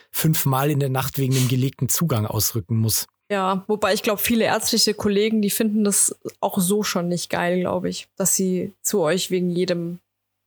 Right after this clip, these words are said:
Speaker 2: bisschen gerufen werden, oder? Also ich weiß es nicht, weil bei uns, wir sind ja Gott sei Dank davon nicht betroffen,
Speaker 1: Mhm.
Speaker 2: ne? Wir haben ja so sehr viele Freiheiten tatsächlich. Ähm,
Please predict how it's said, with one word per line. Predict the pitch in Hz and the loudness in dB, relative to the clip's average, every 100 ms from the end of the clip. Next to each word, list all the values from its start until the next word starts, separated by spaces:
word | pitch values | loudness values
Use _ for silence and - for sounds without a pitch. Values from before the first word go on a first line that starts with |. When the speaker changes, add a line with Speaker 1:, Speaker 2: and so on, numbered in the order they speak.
| _ - - _ _ | _ -14 -14 _ _
Speaker 2:
bisschen | 202 - 196 | -2 0 0
gerufen | 180 175 175 180 | 0 -2 -2 -2
werden, | 170 170 185 | -2 -2 -2
oder? | 185 202 - - - _ _ - | -2 -2 -4 -14 -20 _ _ -2
Also | 202 | 0
ich | 196 - | 0 0
weiß | 220 262 | 0 2
es | 262 | 2
nicht, | 262 262 | 0 0
weil | 208 | 0
bei | 202 | 0
uns, | 196 233 226 - 196 | 0 0 -2 -2 0
wir | 202 190 - | 2 2 0
sind | - 226 | 0 2
ja | 202 | 2
Gott | 233 | 0
sei | 233 | 0
Dank | 214 208 | 0 -2
davon | 202 - 196 | -4 0 0
nicht | 240 - | 0 -2
betroffen, | 254 175 143 269 311 294 | 0 2 4 2 -2 -2
Speaker 1:
Mhm. | |
Speaker 2:
ne? | 208 233 | -2 0
Wir | 208 | 0
haben | 214 208 | 2 0
ja | 190 | 0
so | 202 - | -2 -4
sehr | 214 220 226 | -4 -2 -2
viele | 226 208 | -2 -4
Freiheiten | - - 247 262 254 262 262 | -4 -2 -2 0 0 0 -2
tatsächlich. | 254 247 254 254 254 - - - - - - - - - _ - | -2 -2 -4 -2 -2 -4 -6 -10 -10 -10 -10 -10 -10 -14 _ -4
Ähm, | 208 202 196 196 196 | -2 0 0 0 -2